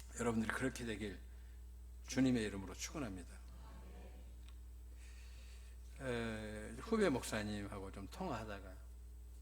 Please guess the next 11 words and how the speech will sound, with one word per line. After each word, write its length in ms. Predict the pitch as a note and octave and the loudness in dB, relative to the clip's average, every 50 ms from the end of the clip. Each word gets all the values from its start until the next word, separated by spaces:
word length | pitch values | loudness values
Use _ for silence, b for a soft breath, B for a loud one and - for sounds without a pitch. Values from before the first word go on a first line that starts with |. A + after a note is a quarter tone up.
| - - - | -12 -10 -8
교회가 560 | - - A2+ A2+ A2+ G#2 G#2 G2+ G2 - - - - D3+ | -2 0 0 0 0 0 -2 -4 -6 -6 -8 -10 -10 -6
이 120 | D#3+ F3+ F3 - - | -6 -6 -6 -8 -8
분열애 680 | - - C#3+ C#3+ F#3 A#3+ A#3+ G#3 E3 A2+ G2+ G#2 G#2 - - - - | -6 -2 2 6 6 6 6 6 4 2 2 0 -6 -8 -10 -6 -4
때문에 360 | C#3 A#2+ A2 G#2+ G#2+ G2 G2+ | -2 -2 -2 -4 -6 -6 -6
힘들다 680 | - - A2 A2 - - D#3+ C3 A#2 G2+ F#2+ - - - | -4 -2 -2 0 2 0 0 -2 -4 -6 -6 -6 -8 -10
그래요. 1040 | - - - - - - - - - - - - - - - - - - - - - | -10 -10 -10 -10 -10 -10 -10 -10 -10 -12 -12 -12 -12 -12 -12 -12 -12 -12 -12 -10 -8
제가, 460 | - - - G#2 G2 G2 F#2+ F#2+ - - - - - B B B B B B B B B B B B B B - | -8 -6 -6 -4 -6 -6 -6 -6 -8 -10 -10 -12 -12 B B B B B B B B B B B B B B -10
"목사님, 340 | - G#2 G#2+ - - A#2 G#2 | -8 -4 -2 0 2 2 0
어떻게 380 | G#2+ G#2+ - C3 - - - A#2 | 0 -2 -2 -4 -4 -4 -4 -2
해야 120 | A2 G#2+ | -4 -2
됩니까?" 640 | G2+ G#2 G2 G2 G2 F#2 - - F#2+ - - - - | -2 -4 -4 -4 -6 -6 -6 -6 -6 -6 -6 -8 -10